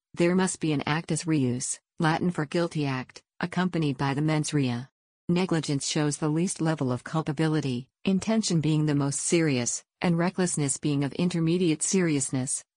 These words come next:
overlapping with gross negligence. The distinction between recklessness and criminal negligence lies in the presence or absence of foresight as to the prohibited consequences.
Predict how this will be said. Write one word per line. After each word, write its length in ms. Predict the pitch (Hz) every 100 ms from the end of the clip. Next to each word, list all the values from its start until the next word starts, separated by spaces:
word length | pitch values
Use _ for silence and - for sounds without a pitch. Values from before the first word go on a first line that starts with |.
| -
overlapping 600 | 180 180 156 151 143 135
with 180 | 127
gross 300 | - 147 165
negligence. 760 | 160 139 147 135 135 127 - - _ _ _ -
The 100 | 175
distinction 560 | 180 - 233 220 175
between 380 | 151 143 151 143
recklessness 680 | 147 160 147 143 139 123 -
and 140 | 143
criminal 400 | - 175 170 151
negligence 580 | 147 151 165 156 143 -
lies 380 | 139 139 131 156
in 80 |
the 80 | 147
presence 500 | 135 - 170 139 131
or 140 | 139 135
absence 440 | 156 156 156 143
of 120 | 147
foresight 480 | - 160 165 - 131
as 140 | 139 -
to 100 | 175
the 100 | 151
prohibited 600 | - 151 175 180 143 -
consequences. 960 | 160 160 151 - 135 127 131 131 -